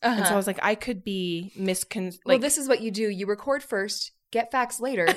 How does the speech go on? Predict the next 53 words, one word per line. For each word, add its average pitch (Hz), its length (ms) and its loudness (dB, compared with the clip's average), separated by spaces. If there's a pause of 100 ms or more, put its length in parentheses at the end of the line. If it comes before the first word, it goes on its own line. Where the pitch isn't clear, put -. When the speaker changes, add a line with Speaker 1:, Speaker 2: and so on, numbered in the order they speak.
(140)
Speaker 2:
and 226 140 6
then 240 160 6
you 269 40 0
decide 214 300 4
if 190 100 -2
you 214 60 -4
post. - 340 0
Speaker 1:
<laughs> - 20 -4
Says 208 180 4
the 226 100 8
reporter. 233 460 8
Yeah. 311 260 8 (540)
You 807 80 8
gotta 277 200 10
get 254 160 6
the, 247 140 4 (220)
the, 180 80 -4
the 185 80 -6
content, 240 560 4
the 180 60 2
Speaker 2:
Get - 20 0
Speaker 1:
material. 302 400 6
Speaker 2:
the 247 40 4
content 262 460 6
that 208 140 6
is 208 80 0
happening 220 480 0
Speaker 1:
Yeah. 165 160 2 (240)
Speaker 2:
in 294 200 0
real 269 200 6
time. 220 340 -2
Speaker 1:
True, 165 320 -2 (160)
Speaker 2:
And, 233 320 6
Speaker 1:
true. 233 80 -2
Speaker 2:
and 233 180 2
then 220 200 2
if 214 180 -2
it's 196 180 -2
nothing, 294 400 2 (420)
then 208 220 0
just 190 200 -6
delete 214 280 -4
the 294 80 -8
footage. 185 420 4
You 196 60 -4
don't 160 160 2
Speaker 1:
Yeah. - 40 -4
Speaker 2:
need 180 180 -2
it. 170 160 0 (260)
But 208 80 2
if 226 100 6
it's 302 140 -6
something, 208 520 -6